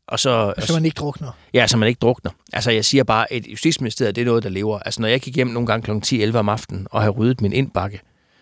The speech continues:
Speaker 1: øh, fordi sager lå, og når sager lå i et rødt check, så, så var det fordi tidsfristen var overskredet. <laughs> Og nogle gange fik man dem direkte i rødt. Øh, der var mange sager.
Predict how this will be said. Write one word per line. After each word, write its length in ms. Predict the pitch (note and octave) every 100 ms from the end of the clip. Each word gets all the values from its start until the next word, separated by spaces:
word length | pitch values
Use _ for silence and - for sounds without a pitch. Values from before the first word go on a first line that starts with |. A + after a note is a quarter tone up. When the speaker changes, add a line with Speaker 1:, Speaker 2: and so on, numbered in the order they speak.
| _ _ _ _ -
Speaker 1:
øh, 200 | A2 G#2
fordi 400 | A2+ G#2 G2+ - _ _ -
sager 320 | - G2 A#2+
lå, 120 | A#2
og 140 | A2+ G#2
når 60 |
sager 280 | G#2 A#2+ B2
lå 120 | A#2
i 40 | G#2+
et 100 | -
rødt 140 | A#2+
check, 340 | - - A2 -
så, 100 | A2
så 200 | - A#2+
var 100 | A2
det 100 | G#2+
fordi 300 | A2 A2 - _ _ -
tidsfristen 540 | - A#2+ - G2 - G#2
var 220 | F#2 G2
overskredet. 440 | G2 B2 - G#2+ D#2+ - - - - -
<laughs> 60 | E3+ - G#3+ D#3+ C3+ G2
Og 120 | - A#2+
nogle 140 | B2+
gange 120 | A#2
fik 180 | - C3+
man 100 | C3
dem 120 | A2+
direkte 400 | G#2 C3+ A2 - G#2+
i 20 |
rødt. 240 | G#2+ B2 - A#2+ B2+ C3 -
Øh, 760 | A#2+ A#2 A2+ A2+ A2 A2 A2+
der 80 | A#2+
var 60 | A2
mange 220 | A2+ B2+
sager. 280 | - B2+